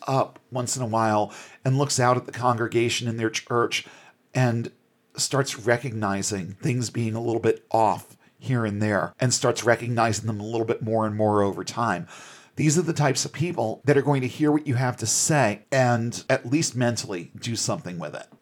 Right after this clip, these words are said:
Now, some approaches are flat out ineffective and, in my opinion, aren't supposed to change how people think. Far too often, atheists fall into the same trap that evangelicals do. We become obsessed with being right.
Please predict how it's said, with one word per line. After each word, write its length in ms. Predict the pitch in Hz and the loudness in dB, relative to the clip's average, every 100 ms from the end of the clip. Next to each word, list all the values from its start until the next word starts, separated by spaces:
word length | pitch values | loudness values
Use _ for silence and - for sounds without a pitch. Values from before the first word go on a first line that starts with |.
| _ | _
Now, 300 | 151 147 135 - | -2 -2 -2 -6
some 280 | - - 160 | -4 -2 -2
approaches 720 | 196 165 135 120 113 107 110 - _ | -2 2 2 2 -2 -4 -6 -10 _
are 400 | 117 113 110 107 - | 4 6 6 2 -2
flat 340 | - 120 113 | -4 0 0
out 240 | 113 110 - | 0 -2 -6
ineffective 680 | 117 113 123 117 - 107 98 - | -8 -4 -2 -2 0 0 0 -4
and, 240 | 113 110 | -2 0
in 120 | 107 110 | -2 -2
my 160 | 127 | -2
opinion, 480 | 156 135 120 107 104 - | -2 -4 -4 -4 -6 -4
aren't 320 | 110 110 98 | -2 -2 -4
supposed 500 | - 110 107 104 - | -8 -4 -2 -2 -6
to 80 | - | -14
change 540 | - 113 107 98 - | -10 -6 -4 -4 -4
how 180 | - 117 | -2 -2
people 320 | - 110 101 | -2 -6 -8
think. 440 | - 131 110 - - _ - | -6 -2 -2 -6 -18 _ 4
Far 160 | 165 | 6
too 220 | 220 220 180 | 6 0 0
often, 320 | 151 135 120 | 0 0 -4
atheists 400 | 127 131 156 139 | -2 -2 -2 -4
fall 420 | - - 123 120 - | -6 0 2 2 -2
into 200 | 113 104 | -8 -6
the 100 | 107 | -6
same 340 | - 110 113 | -4 -6 -6
trap 440 | 98 - 101 92 - | -8 -6 -4 -4 -6
that 180 | 113 | -8
evangelicals 800 | 98 87 95 104 104 110 - 101 | -10 -10 -6 -2 0 -2 -4 -6
do. 140 | - - - - - - _ - | -6 -8 -10 -18 -20 -20 _ -2
We 140 | 143 | 0
become 280 | 151 127 139 | 0 -2 -4
obsessed 800 | 107 - - - 123 120 - - | -4 -4 -2 2 2 2 -4 -8
with 280 | 120 - - | -10 -10 -12
being 380 | 98 95 95 - | -10 -10 -10 -14
right. 440 | 82 95 95 - | -6 -2 -2 -6